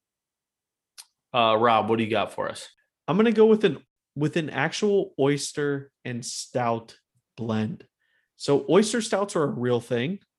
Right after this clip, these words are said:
Speaker 2: There's, there's oyster stouts that are brewed with stout beer and the taste and aroma of oysters.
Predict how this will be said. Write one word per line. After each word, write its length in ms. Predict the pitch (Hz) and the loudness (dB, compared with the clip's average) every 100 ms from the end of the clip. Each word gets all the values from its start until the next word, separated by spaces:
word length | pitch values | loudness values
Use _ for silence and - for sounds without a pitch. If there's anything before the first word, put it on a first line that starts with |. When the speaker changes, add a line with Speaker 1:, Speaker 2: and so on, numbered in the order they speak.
| _ - | _ -4
Speaker 2:
There's, 420 | 131 120 110 - | -2 -2 -4 -8
there's 360 | - 120 113 110 - | -6 -4 -4 -6 -2
oyster 320 | 131 127 131 | -2 -2 -6
stouts 380 | - 120 110 - | -2 -2 -4 -4
that 120 | 117 | -4
are 80 | 107 | -2
brewed 560 | 113 113 113 117 107 - _ _ _ _ _ - | -4 -2 0 -2 -4 -12 _ _ _ _ _ -14
with 600 | 123 117 113 110 110 - | -8 -4 -2 -2 -6 -14
stout 640 | - - 131 123 131 - | -10 -4 0 0 0 0
beer 520 | 120 120 120 120 120 - | 0 2 2 0 -4 -8
and 220 | 113 110 | -8 -6
the 60 | 107 | -8
taste 520 | - 147 147 139 - | -8 -4 -4 -4 -6
and 140 | 113 | -6
aroma 720 | 107 107 113 127 135 131 127 120 | -4 -2 0 0 0 0 -2 -6
of 340 | 127 110 104 - - | -8 -6 -8 -10 -6
oysters. 640 | 123 123 - 185 220 220 | -4 -4 -6 -6 -6 -10